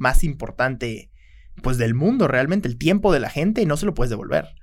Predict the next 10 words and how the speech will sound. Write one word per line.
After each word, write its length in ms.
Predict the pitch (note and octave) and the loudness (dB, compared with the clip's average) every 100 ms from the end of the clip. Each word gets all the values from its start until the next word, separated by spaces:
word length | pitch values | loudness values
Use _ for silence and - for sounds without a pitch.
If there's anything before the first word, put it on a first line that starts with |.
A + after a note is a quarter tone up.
| - - - - | -20 -20 -20 -10
Entonces, 500 | - A#2 B2+ C3 D#3 | -2 0 0 0 -2
estamos 360 | - - D#3+ E3 | -2 -2 0 0
viendo 500 | D3+ D3+ F3 F3 - - | 2 2 2 0 -2 -6
que 120 | A#2+ | -2
ahora, 540 | G#2 A2 D#3 G#3 F3+ - - - - | 0 2 2 2 0 -8 -18 -18 -14
eh, 560 | A#2+ A#2 A#2 A2+ A2 - - - | -12 -10 -8 -8 -10 -10 -14 -18
ya 300 | - A#2+ C3+ | -14 0 2
el, 180 | D#3 F3 | 4 2
el 160 | D3 C3 | -2 -2
contexto 840 | B2+ B2 A#2+ F3 - - - - | -2 -4 -2 -4 -4 -4 -4 -4